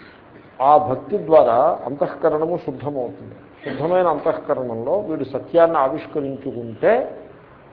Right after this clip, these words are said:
అవుతుంది. అంతేగాని మ్యూజిక్ వల్ల మోక్షం రాదు. Music is also one విషయ,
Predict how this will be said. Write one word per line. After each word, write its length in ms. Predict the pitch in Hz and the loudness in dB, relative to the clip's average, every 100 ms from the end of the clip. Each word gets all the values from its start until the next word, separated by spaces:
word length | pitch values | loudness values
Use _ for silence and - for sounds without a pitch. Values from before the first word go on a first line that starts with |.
| - | -12
అవుతుంది. 320 | 113 113 110 117 | -12 -12 -16 -6
అంతేగాని 400 | 123 160 160 156 | 0 2 2 0
మ్యూజిక్ 500 | 123 139 139 160 175 | -4 -4 -2 -2 2
వల్ల 180 | 175 160 | 2 2
మోక్షం 480 | 151 143 - 135 | 0 -2 -6 -10
రాదు. 400 | 107 107 - - - - - - - - - - - - - - - - 110 | -12 -14 -18 -20 -20 -20 -20 -20 -20 -20 -20 -20 -20 -20 -20 -20 -20 -20 -12
Music 380 | 120 123 156 165 | -8 -8 -6 -2
is 80 | 135 | 2
also 520 | 135 135 - - 156 | 2 2 -2 0 0
one 140 | 143 131 | -2 -2
విషయ, 440 | 120 - 135 | -6 -4 -4